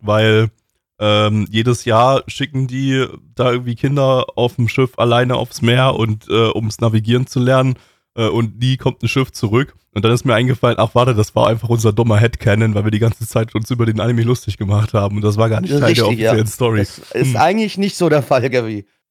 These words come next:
Speaker 2: Normalerweise kommen die Schiffe zurück mit allen Jugendlichen drauf.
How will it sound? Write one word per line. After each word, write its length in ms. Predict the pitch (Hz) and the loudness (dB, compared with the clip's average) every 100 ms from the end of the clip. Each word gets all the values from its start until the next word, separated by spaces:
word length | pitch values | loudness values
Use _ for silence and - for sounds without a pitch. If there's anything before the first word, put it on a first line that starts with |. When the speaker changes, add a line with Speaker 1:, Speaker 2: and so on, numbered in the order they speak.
| - - | -8 -4
Speaker 2:
Normalerweise 640 | 151 170 240 226 226 220 | 0 2 2 2 0 -2
kommen 320 | - 214 247 | 0 0 2
die 120 | 233 | 0
Schiffe 300 | 196 208 196 | 0 -2 -2
zurück 460 | 202 196 202 185 - | -6 0 0 0 -4
mit 300 | 160 208 - | -2 -2 0
allen 260 | 175 185 196 | 0 2 -2
Jugendlichen 580 | 170 214 202 160 156 170 | -4 -4 -4 -8 -10 -4
drauf. 320 | 175 156 | 0 0